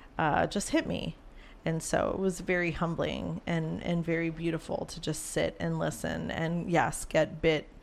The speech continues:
<laughs> to death by mosquitoes. But actually that energy was even important for me to be like, "Well, there's things on this land that they live here,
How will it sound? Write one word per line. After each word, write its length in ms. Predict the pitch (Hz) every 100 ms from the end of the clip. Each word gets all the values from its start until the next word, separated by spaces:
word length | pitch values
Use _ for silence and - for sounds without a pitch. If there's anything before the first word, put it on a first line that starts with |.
| - - -
<laughs> 160 | 240 180
to 140 | 175
death 360 | 170 175 151 -
by 140 | 156
mosquitoes. 720 | - 175 - 170 - - - - - - - -
But 100 | 226
actually 420 | 247 - 202 180
that 260 | 170 180 175
energy 560 | 160 160 165 - -
was 200 | 165 165
even 240 | 160 160 151
important 520 | 156 - - - -
for 120 | -
me 160 | 160 160
to 80 | 160
be 120 | -
like, 280 | - 62 160
"Well, 300 | 202 370 - - - -
there's 240 | 180 185
things 260 | - 185 285
on 140 | 185
this 220 | 160 -
land 420 | - - - 170 165 -
that 320 | 160 160 -
they 220 | - 160 175
live 240 | 165 180
here, 320 | - - 170